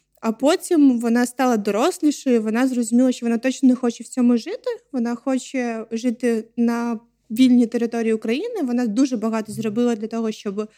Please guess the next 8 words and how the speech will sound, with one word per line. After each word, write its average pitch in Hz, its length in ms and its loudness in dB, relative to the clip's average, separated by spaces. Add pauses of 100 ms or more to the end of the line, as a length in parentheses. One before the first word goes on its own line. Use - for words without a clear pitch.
(240)
вступити 240 760 0
і 220 80 -2
фізично 233 480 0
переїхати 214 760 0
в 208 40 -14 (200)
двадцять 214 400 -2
третьому 214 400 0
році, 220 440 -4